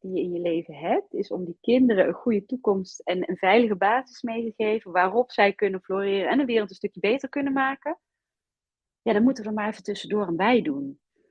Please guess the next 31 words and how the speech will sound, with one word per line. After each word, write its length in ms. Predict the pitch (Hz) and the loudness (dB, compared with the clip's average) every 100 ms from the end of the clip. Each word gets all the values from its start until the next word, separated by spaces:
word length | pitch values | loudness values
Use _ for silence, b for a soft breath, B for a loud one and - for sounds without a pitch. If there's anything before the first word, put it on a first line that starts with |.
| _ _ | _ _
Ja, 200 | - 85 | -4 -2
de-, 140 | - _ | -6 _
nou 240 | 214 143 | -2 0
ja, 120 | - - | -2 -2
dus 200 | 190 202 | -4 -2
uiteindelijk 480 | 185 - 220 226 | 0 0 0 0
heb 120 | 202 214 | -2 -4
ik 120 | 208 | -4
besloten 460 | 202 208 185 185 | -6 0 0 0
van, 160 | - 170 | -6 -6
ja, 100 | 160 | -6
dan 120 | 160 | -4
ga 140 | 190 175 | -2 -2
ik 100 | - | -2
gewoon 220 | 165 - | -6 -6
iets 140 | 196 | -6
minder 260 | 180 175 151 | -4 -4 -2
werken, 320 | 165 175 160 | -2 -2 -4
waardoor 200 | 156 156 | -10 -10
ik 80 | - | -14
iets 200 | 190 - | -16 -12
meer 180 | 185 160 | -10 -6
balans, 460 | 156 160 208 240 _ | -4 -4 -8 -12 _
eh, 500 | - 185 180 180 180 | -12 -12 -12 -14 -12
ervaar 600 | - 180 - 180 190 254 | -8 -8 -2 0 0 -2
en 180 | - 170 | -4 -4
waardoor 240 | 170 165 | -2 -2
ik 80 | 165 | -4
gewoon 220 | - 160 - | -4 -6 -4
iets 240 | 214 - | -6 -4
meer 360 | 202 180 180 | 2 4 4